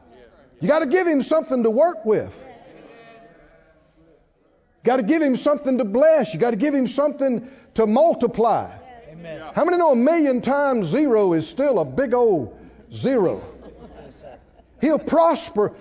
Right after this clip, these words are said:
Speaker 1: what you put your hand to.
Speaker 2: Yes.
Speaker 1: What you put your foot on, you
Speaker 2: Yeah.
Speaker 1: can possess. Right? You, you got to, when he, when he gave the first generation,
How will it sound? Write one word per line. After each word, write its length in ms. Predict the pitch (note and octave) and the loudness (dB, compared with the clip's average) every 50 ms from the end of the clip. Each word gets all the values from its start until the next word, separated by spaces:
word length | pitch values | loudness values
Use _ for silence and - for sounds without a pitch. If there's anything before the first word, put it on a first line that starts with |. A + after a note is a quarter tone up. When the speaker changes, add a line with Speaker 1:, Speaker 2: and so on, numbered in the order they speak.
| - - | -6 -2
Speaker 1:
what 240 | - D#4 D#4 D4+ - | 0 0 0 0 -4
you 80 | B3+ | -4
put 320 | F#3+ - D4 E4 E4 - - | -4 -2 -2 -2 -2 -2 -4
your 100 | A3 F#3 | -4 -4
hand 540 | - A#3 C#4+ D#4 D4+ C4+ G#3+ F3+ D#3 D3+ - | -2 -2 0 0 0 0 0 0 -2 -2 -2
to. 220 | - F#3 - F#3 - - - | -2 -2 -2 -4 -8 -14 -20
Speaker 2:
Yes. 220 | - E3 D#3 C3+ - - - - - - - - - - | -20 -18 -18 -18 -18 -20 -20 -20 -20 -20 -20 -20 -4 -2
Speaker 1:
What 200 | C4 D4+ D4 B3 | -2 0 0 -2
you 80 | B3 | -2
put 260 | B3 - D#4 D#4 D#4+ - | 0 0 -2 -2 0 -2
your 100 | A3 - | -4 -4
foot 280 | - - D#4+ F#4 E4 | -2 0 2 2 4
on, 420 | C#4 C4+ A#3+ G#3 E3+ D3 B2 - - | 2 2 2 0 0 -2 -4 -8 -8
you 140 | D#3+ F#3+ A#3 | -6 -6 -4
Speaker 2:
Yeah. 60 | - | -2
Speaker 1:
can 160 | G3 F#3 E3 | -2 -4 -2
possess. 400 | - F3+ F3 D3+ B2+ G#3 G#3 F3+ | -2 -2 -2 0 0 0 0 0
Right? 260 | G3 A#3 C#4+ E4+ F4+ | 2 2 2 2 2
You, 120 | D4+ D#4 C4+ | 2 2 2
you 220 | A#3 C4 C4+ C4+ | 2 0 0 0
got 280 | - D#4 E4 E4+ E4 - | 0 0 0 0 -2 -2
to, 160 | A#3 A3+ - - - - - - - | -4 -4 -4 -12 -20 -20 -20 -20 -12
when 340 | - A3 B3 C#4 A#3+ C#4 C#4+ | -8 -6 -4 -2 0 0 0
he, 180 | C4+ C4 B3+ A3+ | 0 0 0 0
when 120 | A#3 C4 B3+ | 0 0 0
he 80 | B3 | 0
gave 440 | G3 F#3+ C#4 D4 D#4+ D#4+ D4 A#3+ F3+ | 0 0 2 2 2 2 0 0 0
the 180 | F#3+ G3+ G#3+ - | 0 0 0 0
first 300 | A3 C#4 D#4 A#3+ - - | 0 0 -2 -2 -2 -4
generation, 640 | C4+ C4+ C4 B3 C4+ C4+ C4 - - A3 G#3 F3 | -2 0 2 2 2 2 0 -2 -4 -4 -4 -6